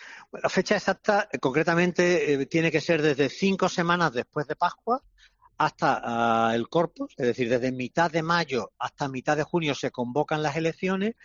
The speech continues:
y luego hay un periodo electoral máximo de dos meses, con lo cual probablemente durante el mes de junio van a ser esas diecisiete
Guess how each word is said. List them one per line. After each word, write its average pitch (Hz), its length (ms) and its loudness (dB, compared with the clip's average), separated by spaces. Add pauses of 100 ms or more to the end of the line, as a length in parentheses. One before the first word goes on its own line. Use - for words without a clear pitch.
(320)
y 160 100 -2
luego 170 420 2 (300)
hay 165 180 4
un 165 140 -2
periodo 160 300 2
electoral 165 360 2
máximo 170 420 0
de 143 120 4
dos 135 180 2
meses, 131 380 -2
con 123 160 -8
lo 117 80 -4
cual 143 180 0
probablemente 147 1000 0 (200)
durante 127 320 0
el 120 80 0
mes 131 200 -4
de 139 80 0
junio 151 420 -4
van 131 160 0
a 127 100 -4
ser 131 160 -6
esas 123 240 -4
diecisiete 120 840 -6